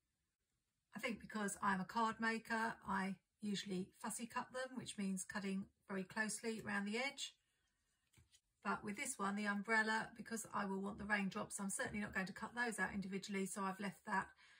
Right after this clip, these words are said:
all together. I think we'll probably have the umbrella at the bottom. And I had to go with "When life gives you rain clouds, play in the puddles," because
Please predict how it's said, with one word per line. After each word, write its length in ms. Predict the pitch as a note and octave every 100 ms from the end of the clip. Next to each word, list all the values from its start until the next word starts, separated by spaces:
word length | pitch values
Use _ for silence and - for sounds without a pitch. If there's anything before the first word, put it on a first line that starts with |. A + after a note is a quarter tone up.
| - _ _ _ -
all 160 | F3+ F#3+
together. 480 | G3+ E3+ D#3+ D#3+
I 1500 | - _ _ _ _ _ _ _ _ _ _ _ _ _ -
think 120 | A#3+
we'll 100 | A3
probably 680 | G3+ G#3 G3 F#3 G3 F#3+ A#3 F3+
have 120 | F#3+ F3+ -
the 240 | F#3+ F#3 -
umbrella 500 | F#3 F#3 F#3+ F#3 F#3 - _ _ _ _ -
at 80 | -
the 80 | -
bottom. 380 | G#3+ - D4+ D#4 D#4 _ _ _ _ _ _ _ _ _ _ _ _ _ _ _ _ _ - G3+
And 120 | F#3+
I 60 |
had 240 | F#3+ B3 -
to 80 | G3
go 240 | G3 G3
with 200 | F#3 F#3+ G3
"When 200 | G3 F#3+
life 260 | G3 F#3+
gives 220 | G3+ F3+ G3+
you 60 |
rain 260 | F#3 F#3 F3+
clouds, 480 | - F#3 F3+ F3+ -
play 240 | F#3+ F#3 G3+
in 60 | F#3+
the 80 |
puddles," 480 | F#3 G3 F#3+ G#3+ A3+
because 480 | - F#3+ A3 G3